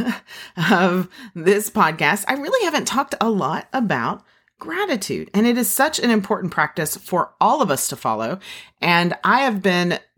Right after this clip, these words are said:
doing my own version of a gratitude practice si-, every single day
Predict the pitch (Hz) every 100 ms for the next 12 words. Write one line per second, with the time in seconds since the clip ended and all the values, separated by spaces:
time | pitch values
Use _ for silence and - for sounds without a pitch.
0 | 170 175 170 160 156 156 156 - 170 151
1 | - 180 196 160 147 147 - 151 143 147
2 | 147 143 147 147 147 - - 147 143 143
3 | 147 - - _ _ - 147 139 147 135
4 | - - - _ - - - - - -
5 | 170 180 214 220 220 190 117 127